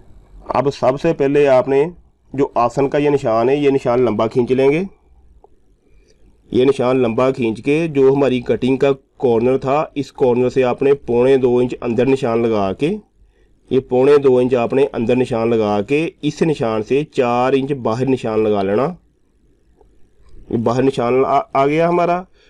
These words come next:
जो हमारा फ्रंट कटिंग था, इस कटिंग से एक इंच बाहर निशान लगा लें बैक पर, इसी तरह ऊपर निशान लगा लें।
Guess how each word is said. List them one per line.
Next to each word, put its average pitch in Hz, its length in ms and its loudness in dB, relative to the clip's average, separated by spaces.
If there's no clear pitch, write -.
जो 131 240 4
हमारा 143 260 2
फ्रंट 147 340 -2
कटिंग 139 340 0
था, 147 320 -2
इस - 180 -6
कटिंग 131 340 -2
से 147 120 -4
एक 135 300 0
इंच 151 160 -4
बाहर 127 220 -2
निशान 131 360 0
लगा 123 160 0
लें 135 220 0
बैक 117 240 -2
पर, 170 240 -4
इसी 135 180 -2
तरह 139 220 2
ऊपर 123 240 0
निशान 135 300 0
लगा 143 220 4
लें। 175 200 -2